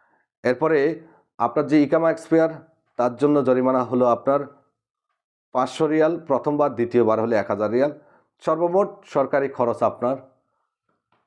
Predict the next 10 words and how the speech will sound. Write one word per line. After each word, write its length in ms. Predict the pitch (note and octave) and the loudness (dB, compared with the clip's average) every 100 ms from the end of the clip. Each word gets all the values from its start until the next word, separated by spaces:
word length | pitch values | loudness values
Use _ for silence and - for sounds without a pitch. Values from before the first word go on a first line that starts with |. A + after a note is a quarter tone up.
| _ - | _ -2
ঊনচল্লিশশো 600 | D#3+ E3 F#3 F#3+ F#3 F3+ | -2 0 0 0 0 -2
থেকে 260 | F3 E3 | 0 -2
চুচল্লিশশো 600 | D#3+ C3+ A#2 G#2 F2+ - E2 | -2 -4 -4 -4 -4 -6 -8
রিয়াল। 220 | D2 D2 _ _ _ _ _ - | -8 -12 _ _ _ _ _ -4
ঊনচল্লিশশো 640 | D3 E3 F3 F#3+ G3+ - | -2 0 0 -2 -2 -4
থেকে 220 | F#3 G3 | -2 0
চুচল্লিশশো 540 | G3 F3 E3+ F3 F3 F3+ | 2 0 2 2 4 4
রিয়াল 200 | E3+ E3+ | 2 2
কেন 220 | D#3 D3+ | 0 -2
বললাম? 360 | A#2 G2+ G#2 | 0 -2 -2